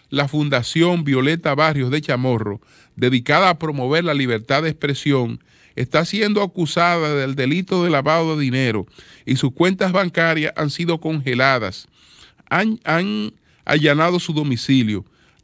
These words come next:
han dejado inco-, la, la, la han dejado incomunicada, eh, con la ca-, con la casa por cárcel y le han quitado sus derechos políticos,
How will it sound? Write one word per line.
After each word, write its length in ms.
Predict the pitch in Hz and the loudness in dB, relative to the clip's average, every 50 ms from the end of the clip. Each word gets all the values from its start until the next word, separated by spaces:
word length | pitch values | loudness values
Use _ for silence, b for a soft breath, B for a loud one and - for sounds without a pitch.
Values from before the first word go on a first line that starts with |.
| _ | _
han 200 | - 160 196 214 | 0 2 2 2
dejado 360 | 202 190 160 185 180 196 202 | 0 0 2 2 2 2 0
inco-, 360 | 208 190 - 170 170 156 135 143 | -2 -4 -4 -4 -4 -2 0 0
la, 300 | 139 135 135 147 - - | 2 2 2 0 -2 -4
la, 360 | 139 135 131 127 131 139 - - | -4 -2 -2 0 0 -2 -2 -2
la 220 | 143 135 135 151 180 | 0 2 2 2 2
han 100 | 208 190 | 2 0
dejado 320 | 196 175 170 185 190 190 | 0 0 2 0 0 0
incomunicada, 920 | 185 180 - 170 156 151 147 139 127 117 - 135 135 131 120 117 113 104 - b b b b b b b b b b b b - | -2 -2 -2 -2 0 0 0 0 0 0 0 2 2 2 2 0 -2 -6 -8 b b b b b b b b b b b b -2
eh, 520 | - 123 123 123 120 117 113 113 107 - - | 2 4 4 4 4 4 2 0 -2 -4 -8
con 220 | _ - 147 143 147 | _ 0 0 2 2
la 160 | 139 131 - | 2 0 0
ca-, 240 | - 160 160 180 - - - | 0 0 0 0 -2 -6 -6
con 300 | - 147 135 139 135 139 | -2 -2 0 0 0 0
la 120 | 131 123 | -2 -2
casa 360 | - 143 160 165 - 175 - | -2 -2 -2 0 -2 -2 -2
por 220 | - 156 135 117 - | -2 -2 -4 -2 -2
cárcel 640 | - 131 135 135 123 113 101 - - 82 78 - - _ b b b b b b b b b b b b _ _ - | 0 2 2 2 0 -2 -6 -8 -10 -10 -10 -12 -16 _ b b b b b b b b b b b b _ _ -2
y 500 | 156 165 170 175 185 196 202 - - - _ _ _ | 0 2 4 4 2 2 -2 -4 -10 -20 _ _ _
le 140 | - 131 143 | 2 2 4
han 100 | 156 185 | 4 2
quitado 360 | 160 196 180 170 180 185 185 | 0 -2 0 2 2 2 2
sus 180 | - 180 165 147 | 2 0 0 0
derechos 400 | 156 147 156 160 - 170 165 160 | 0 0 0 0 -2 -2 -4 -4
políticos, 1080 | - - 143 131 127 139 151 147 135 127 131 120 107 - - 101 95 92 - - - | -2 0 0 2 2 2 2 2 0 0 -2 -4 -6 -4 -6 -8 -8 -8 -10 -16 -20